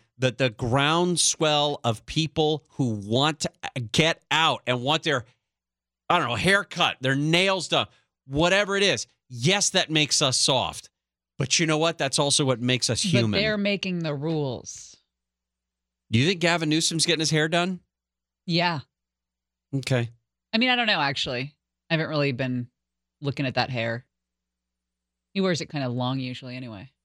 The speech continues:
Speaker 2: but
Speaker 1: I just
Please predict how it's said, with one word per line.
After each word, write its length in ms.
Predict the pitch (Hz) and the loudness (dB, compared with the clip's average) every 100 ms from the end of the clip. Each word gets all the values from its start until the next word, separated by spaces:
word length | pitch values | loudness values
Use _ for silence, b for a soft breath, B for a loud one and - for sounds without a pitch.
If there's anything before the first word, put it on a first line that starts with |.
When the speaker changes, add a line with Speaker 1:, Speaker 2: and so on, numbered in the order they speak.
| _ _ _ | _ _ _
Speaker 2:
but 180 | 113 110 _ _ _ _ _ _ _ _ _ _ _ - | -10 -10 _ _ _ _ _ _ _ _ _ _ _ -6
Speaker 1:
I 80 | 107 | -2
just 380 | 110 139 135 | 2 0 0